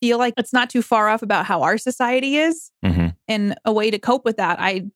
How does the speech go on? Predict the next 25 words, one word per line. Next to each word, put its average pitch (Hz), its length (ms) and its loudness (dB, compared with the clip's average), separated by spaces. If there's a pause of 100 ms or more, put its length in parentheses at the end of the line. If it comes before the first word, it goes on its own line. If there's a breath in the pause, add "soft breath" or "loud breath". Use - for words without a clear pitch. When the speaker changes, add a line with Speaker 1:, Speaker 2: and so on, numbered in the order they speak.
(100)
Speaker 1:
looked 233 320 0
behind 196 520 0
Jan 180 540 0
in 196 140 -2
this 180 160 -6
scene 175 240 -8
specifically, 190 720 -4
and 175 120 -2
I 170 60 2
looked 185 260 -2
at 202 120 -2
the 185 60 -8
city, 202 460 0
which 233 240 2
I'm 226 180 2
glad 254 360 0
that 359 120 2
I 285 180 2
did 202 520 0 (400)
because 226 380 0
it 214 120 -2
shows 220 760 0
me 220 160 4
more 214 200 4
backstory 254 880 2